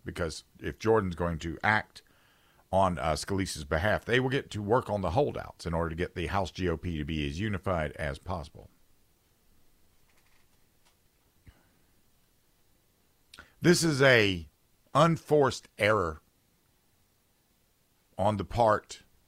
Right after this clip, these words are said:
of the Republicans. 'Cause all we're looking, I mean,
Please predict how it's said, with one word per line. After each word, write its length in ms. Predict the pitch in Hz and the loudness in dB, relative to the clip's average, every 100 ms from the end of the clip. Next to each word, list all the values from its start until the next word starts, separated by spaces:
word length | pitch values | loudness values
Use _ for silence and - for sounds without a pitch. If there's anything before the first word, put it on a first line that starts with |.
| _ _ - - - - - | _ _ -20 -20 -20 -10 -2
of 160 | 98 | 0
the 80 | 90 | 0
Republicans. 800 | 87 - 101 98 - 107 107 - - - - - - _ _ _ _ _ _ _ _ _ _ _ _ _ _ _ _ _ _ _ _ _ _ _ _ _ _ _ _ _ _ _ _ - | -2 0 -2 -2 -6 -10 -12 -16 -18 -20 -20 -20 -20 _ _ _ _ _ _ _ _ _ _ _ _ _ _ _ _ _ _ _ _ _ _ _ _ _ _ _ _ _ _ _ _ 0
'Cause 220 | 131 127 | 4 8
all 160 | 151 143 | 8 8
we're 120 | 139 | 6
looking, 200 | 151 - | 4 2
I 80 | 123 | 2
mean, 280 | 117 110 | 2 -2